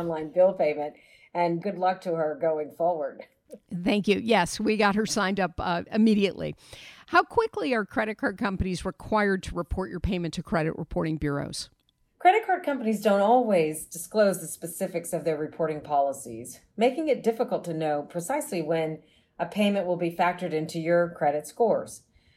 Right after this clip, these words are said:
Speaker 1: You can call your credit card company to ask when they report, or you may consider signing up for credit monitoring service, which will notify you as soon as your creditor reports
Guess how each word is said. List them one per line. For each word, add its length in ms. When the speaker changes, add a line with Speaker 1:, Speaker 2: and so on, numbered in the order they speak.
Speaker 1:
You 100
can 160
call 240
your 120
credit 280
card 220
company 380
to 140
ask 300
when 80
they 120
report, 580
or 80
you 120
may 140
consider 420
signing 480
up 160
for 160
credit 320
monitoring 460
service, 520
which 200
will 100
notify 480
you 280
as 160
soon 140
as 160
your 100
creditor 420
reports 600